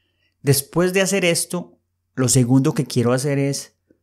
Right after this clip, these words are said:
registrarme ante Ingenieros Australia. Es la misma entidad que revisa los ensayos,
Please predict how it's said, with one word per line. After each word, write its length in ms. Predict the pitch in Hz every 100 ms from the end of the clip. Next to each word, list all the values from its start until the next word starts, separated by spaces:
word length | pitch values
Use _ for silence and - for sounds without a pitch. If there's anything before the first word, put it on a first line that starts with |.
| _ _ _
registrarme 960 | - 143 135 123 - 113 101 107 127 -
ante 480 | 120 110 107 110 101
Ingenieros 640 | 117 107 104 104 104 110 123
Australia. 640 | 110 - 151 123 95 92 _ _ _ _ _ _ _ _ _ _ _ _ _ _ -
Es 160 | 127
la 100 | 147
misma 300 | 170 170 165
entidad 500 | 160 - 123 113 110
que 460 | - 143 139 - _ _ _ _ _
revisa 500 | 123 104 107 107 120
los 140 | 123 139
ensayos, 720 | 147 143 123 120 143 -